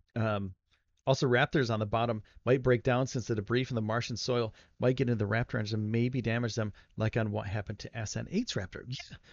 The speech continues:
What if something kicks up? What if a big ol' rock, you know, you're landing, big ol' rock kicks up and just smashes through your raptors, right? It's, it's a, it's a possibility. Um,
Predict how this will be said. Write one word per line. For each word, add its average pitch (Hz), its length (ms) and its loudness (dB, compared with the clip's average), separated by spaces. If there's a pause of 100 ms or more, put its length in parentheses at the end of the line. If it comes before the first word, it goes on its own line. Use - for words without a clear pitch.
(100)
What 143 120 6
if 180 60 2
something - 260 0
kicks - 300 0
up? - 180 0 (140)
What 151 140 6
if 170 80 0
a 165 60 4
big 147 280 6
ol' 165 240 4
rock, 175 340 -2 (840)
you 123 100 6
know, 165 220 4
you're 139 260 8
landing, 151 460 6 (1200)
big 151 140 8
ol' 170 120 6
rock 185 240 -2
kicks - 280 2
up 143 200 2 (340)
and 117 80 -4
just - 260 2
smashes 131 600 2
through 156 120 -2
your 165 140 -2
raptors, 196 520 -6 (220)
right? 143 200 -4 (1700)
It's, - 240 -6
it's 139 300 -2
a, 123 460 2
it's 139 240 4
a 160 60 2
possibility. 113 960 -6 (580)
Um, 104 400 -2